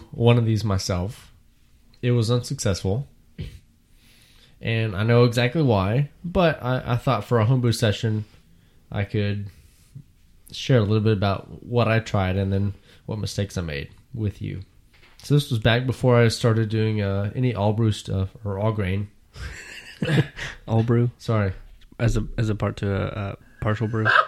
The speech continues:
Speaker 1: Yeah. This is for the, uh, all grain stuff. But I started with, I mean, two cans of the, uh, Cooper's Light L M E. So two cans of
Speaker 2: Cooper's?
Speaker 1: Yeah, Coo-,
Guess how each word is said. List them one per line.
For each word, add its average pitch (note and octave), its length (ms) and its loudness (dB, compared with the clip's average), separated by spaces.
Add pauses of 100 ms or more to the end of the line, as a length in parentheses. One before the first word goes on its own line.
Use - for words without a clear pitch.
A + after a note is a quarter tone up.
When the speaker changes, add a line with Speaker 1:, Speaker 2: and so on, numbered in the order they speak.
(300)
Speaker 1:
Yeah. G#2+ 180 -2 (520)
This - 920 -18
is F#3 120 -4
for E3+ 260 4
the, C3+ 320 4
uh, A2 160 2 (160)
all B2 160 2
grain A2 260 0
stuff. G2 320 -6 (1000)
But A2+ 340 0 (160)
I A2+ 100 -2
started B2+ 340 0
with, A#2+ 260 6 (200)
I A2 140 -2
mean, G#2+ 280 2
two F#3 160 10
cans C3 400 4
of A2+ 60 -2
the, G#2+ 260 4
uh, G2 240 2 (320)
Cooper's C3 460 0
Light G#2+ 240 2 (260)
L G#2+ 160 2
M F#2+ 140 -2
E. F#2 300 -2
So F#2 420 -8 (920)
two A#2 160 2
cans A2+ 320 6
of G#2 60 0
Speaker 2:
Cooper's? G2+ 480 0
Speaker 1:
Yeah, G2+ 240 0
Coo-, F3 440 8